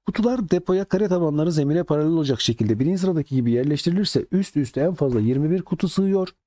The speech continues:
En üstteki kutu ile tavan arasında boşluk kalıyor. Daha fazla sayıda kutu depoya ikinci sıradaki gibi yerleştirilirse en üstteki kutu ile tavan arasında boşluk kalmıyor. Buna göre birinci sırada bulunan en üstteki kutu ile tavan arasında kaç santimetre boşluk vardır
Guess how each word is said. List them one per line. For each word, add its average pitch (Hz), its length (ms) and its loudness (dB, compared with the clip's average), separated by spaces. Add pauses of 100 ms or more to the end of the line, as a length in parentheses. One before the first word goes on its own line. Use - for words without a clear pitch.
(160)
En 202 120 0
üstteki 165 360 -2
kutu - 240 -2
ile 143 140 0
tavan 165 280 0
arasında 135 520 -2
boşluk 147 520 -2
kalıyor. 104 400 -2 (640)
Daha 139 180 0
fazla 233 320 0
sayıda 156 280 2
kutu 139 400 0
depoya 120 300 0
ikinci 165 300 0
sıradaki 139 380 0
gibi 120 220 0
yerleştirilirse 107 880 0
en 185 100 2
üstteki 170 340 -4
kutu - 200 -6
ile 143 140 0
tavan 156 260 0
arasında 117 400 -2
boşluk 170 360 -2
kalmıyor. 143 440 0
Buna 208 220 0
göre 139 300 0
birinci 190 240 0
sırada 151 380 0
bulunan 127 300 0
en 156 140 0
üstteki 185 360 -2
kutu - 240 -4
ile 123 180 -2
tavan 180 240 0
arasında 135 760 -2
kaç 185 180 -2
santimetre 156 800 0
boşluk 143 420 -2
vardır 151 760 -2